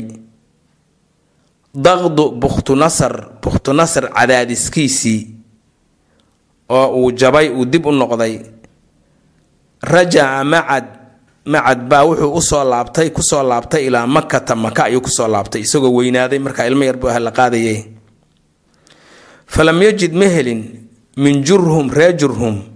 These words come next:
waa la wada baqday, ilaa Jawsham ibnu Julhuma nin la yidhaah maahane. Ninkaasoo keliya ayuu arkay reer Jurhum oo Maka degan.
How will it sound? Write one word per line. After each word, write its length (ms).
waa 140
la 100
wada 220
baqday, 400
ilaa 580
Jawsham 1000
ibnu 380
Julhuma 840
nin 160
la 60
yidhaah 220
maahane. 360
Ninkaasoo 500
keliya 320
ayuu 240
arkay 280
reer 220
Jurhum 240
oo 100
Maka 240
degan. 380